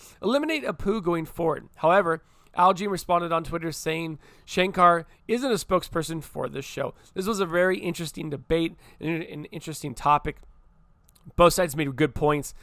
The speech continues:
I just thought it was a good thing to throw in, considering it's not video game news, but it's still entertainment news.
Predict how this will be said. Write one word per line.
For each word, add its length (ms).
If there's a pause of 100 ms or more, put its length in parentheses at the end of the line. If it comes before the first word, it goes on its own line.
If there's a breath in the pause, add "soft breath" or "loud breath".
(200 loud breath)
I 120
just 120
thought 120
it 80
was 120
a 40
good 200
thing 120
to 80
throw 320
in, 160
considering 480
it's 180
not 180
video 200
game 160
news, 200
but 120
it's 120
still 240
entertainment 600
news. 460